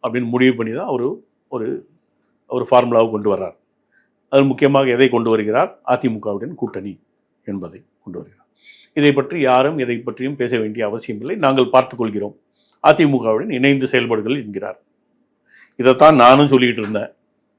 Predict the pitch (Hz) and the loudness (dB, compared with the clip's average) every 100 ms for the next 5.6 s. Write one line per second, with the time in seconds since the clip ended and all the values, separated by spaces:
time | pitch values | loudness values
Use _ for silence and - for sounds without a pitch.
0 | - 110 110 104 110 104 101 104 101 107 | -2 0 0 -2 -2 0 0 -2 -2 2
1 | 107 104 107 120 117 113 104 110 104 104 | 2 2 -2 -2 -2 -4 0 2 2 0
2 | 95 104 131 110 120 113 - 104 120 151 | -4 -8 -8 -12 -10 -12 -8 -8 -8 -10
3 | 139 127 127 139 143 - _ _ - 127 | -10 -4 -2 -2 -4 -8 _ _ -2 0
4 | 131 123 120 113 123 110 110 101 110 110 | 2 4 4 6 4 4 4 0 -2 -10
5 | 175 127 107 104 107 104 | -10 -10 -12 -12 -12 -10